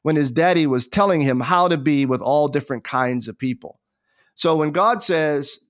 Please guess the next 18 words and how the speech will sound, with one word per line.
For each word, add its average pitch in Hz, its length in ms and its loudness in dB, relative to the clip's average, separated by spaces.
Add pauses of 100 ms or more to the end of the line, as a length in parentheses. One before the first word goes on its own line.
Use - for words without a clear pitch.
to 131 160 -2
Andrew 139 320 0
Young, 160 420 0
"Do 143 180 0
this 160 240 -2
and 135 100 0
do 143 120 0
that 139 220 2
and 127 100 0
the 135 100 0
other 190 160 0
thing," 143 280 -2
he's 185 180 -4
just - 280 -2
simply 202 240 -4
saying 220 300 -2
to 151 60 2
him, 160 140 0